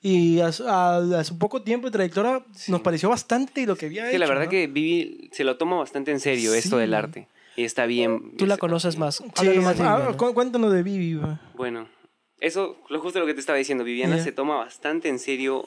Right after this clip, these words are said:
Speaker 2: este, su trabajo como artista, por lo mismo que, como ya supongo que habrán escuchado en el podcast, al inicio como que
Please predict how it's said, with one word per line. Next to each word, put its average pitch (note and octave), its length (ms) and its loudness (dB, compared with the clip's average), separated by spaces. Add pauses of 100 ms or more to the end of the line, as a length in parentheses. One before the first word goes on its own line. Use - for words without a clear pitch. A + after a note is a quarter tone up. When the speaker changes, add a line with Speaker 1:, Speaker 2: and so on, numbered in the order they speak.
(120)
Speaker 2:
este, A2 600 -10
su B2 160 -10
trabajo A2+ 400 -4
como A#2 200 -8
artista, - 540 -16
por A#2 120 -4
lo A#2 100 -2
mismo A#2+ 320 -4
que, A2+ 240 -6
como A2 220 -8
ya A2+ 300 -4
supongo A#2+ 320 -8
que B2 60 -8
habrán A2+ 160 -8
escuchado A#2+ 260 -12
en B2+ 80 -8
el A#2 80 -10
podcast, A#2+ 460 -12 (360)
al A#2+ 160 -8
inicio B2+ 340 -6
como A#2 300 -6
que G#2+ 540 -8